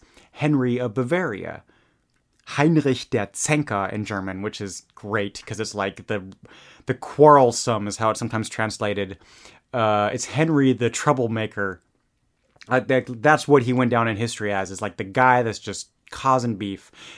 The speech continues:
And we'll see why. Um, this is, yeah, so there's some neat stories here. <laughs> So he, they're cousins through Henry the First, and he had to cut a couple of co-conspirators, including, like, Boleslav of Bohemia and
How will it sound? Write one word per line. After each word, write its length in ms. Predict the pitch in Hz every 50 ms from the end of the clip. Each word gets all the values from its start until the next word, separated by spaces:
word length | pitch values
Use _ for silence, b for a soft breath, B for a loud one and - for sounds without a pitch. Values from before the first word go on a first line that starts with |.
| B
And 120 | 135 147 165
we'll 120 | 202 190
see 160 | - - 160
why. 420 | 139 117 117 104 98 92 92 95 98 -
Um, 340 | - 123 117 113 107 107 101 117
this 180 | 135 139 -
is, 320 | 143 131 117 110 - - - _ _ _
yeah, 300 | - 127 113 98 92 101 95 95
so 240 | - - 113 110
there's 320 | 107 113 117 135 139 131 -
some 200 | - 139 135 139
neat 140 | 139 139 135
stories 360 | - - 123 117 117 113 -
here. 280 | 113 101 98 98 101 B B B B B B B B B B _ _ -
<laughs> 80 | 127 117 - - 131 113 - - 123 117 _ B B B B B B B B
So 160 | - - 147
he, 180 | 151 143 151 156
they're 160 | 139 156 147
cousins 420 | 147 - 170 165 156 160 165 156
through 160 | - - 147 135
Henry 220 | 135 147 143 131
the 100 | 117 117
First, 500 | - - 180 170 165 156 - - - - _ _
and 300 | - 135 135 131 131 131
he 80 | 131 147
had 80 | 151
to 60 | 151
cut 220 | 147 - 151 151 139
a 100 | 147 147
couple 320 | - - 165 - 151 139
of 140 | 131 113 - - -
co-conspirators, 1200 | - - 156 156 160 - - 139 127 - - 156 151 151 151 143 - 151 143 143 143 135 - - - _ _ _ _
including, 360 | - 127 - 147 156 143 147
like, 200 | 139 127 117 -
Boleslav 480 | 120 135 139 139 131 - 131 120 120 117
of 120 | 120 107
Bohemia 720 | - 123 110 117 139 139 139 131 127 127 123 120 120 117 123
and 340 | - 127 117 107 110 110